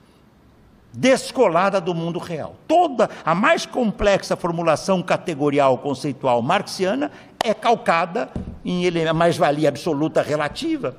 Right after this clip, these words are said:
estranhamento, alienação, é mundo real. Não tem nenhum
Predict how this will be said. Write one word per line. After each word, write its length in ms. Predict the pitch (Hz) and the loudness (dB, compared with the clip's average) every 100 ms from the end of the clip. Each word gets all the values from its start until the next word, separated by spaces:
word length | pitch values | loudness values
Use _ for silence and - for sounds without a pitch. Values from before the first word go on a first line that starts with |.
| - | -16
estranhamento, 720 | - 180 165 156 175 175 170 | -12 -8 -4 -2 0 0 0
alienação, 520 | 156 165 147 - 285 - - | 0 0 -2 -2 -6 -6 -4
é 100 | 320 | 2
mundo 340 | 226 262 302 | 4 4 2
real. 360 | - 196 95 - - - | -2 -2 -2 -6 -18 -14
Não 160 | 170 175 | -6 -6
tem 220 | - 208 | -4 -4
nenhum 560 | 190 175 208 302 302 | -4 -4 -4 -4 -6